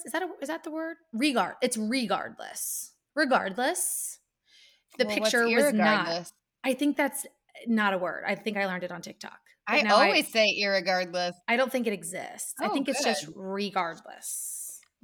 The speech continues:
Speaker 1: I could be,
Speaker 2: Regardless.
Speaker 1: I could be wrong. I could be mixing it up with something else interesting I learned on TikTok, and I'm just like, you know, but, uh, it was a picture of not my porch,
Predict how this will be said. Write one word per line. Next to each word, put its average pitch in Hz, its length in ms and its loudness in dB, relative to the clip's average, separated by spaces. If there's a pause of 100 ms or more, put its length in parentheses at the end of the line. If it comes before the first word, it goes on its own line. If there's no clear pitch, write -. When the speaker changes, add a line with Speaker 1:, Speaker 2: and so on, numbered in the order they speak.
Speaker 1:
I 254 120 8
could 339 200 4
be, 233 120 4
Speaker 2:
Regardless. - 140 0
Speaker 1:
I 226 120 6
could 226 160 -2
be 208 100 0
wrong. 190 200 -4
I 233 80 2
could 233 100 -6
be 269 80 0
mixing 247 300 -4
it 214 60 2
up 214 120 2
with 214 80 -6
something 202 280 -6
else 196 260 -8
interesting 240 320 -8
I 262 80 -2
learned 262 180 -4
on 254 80 -6
TikTok, 262 400 -8
and 202 100 -6
I'm 196 120 -6
just 185 120 -8
like, 185 240 -10 (720)
you 202 80 -4
know, - 180 -8
but, 170 300 -6
uh, 180 200 -6
it 226 40 0
was 226 100 0
a 220 60 -8
picture 233 240 -2
of 180 80 -4
not 208 360 0
my 240 120 2
porch, 240 720 -6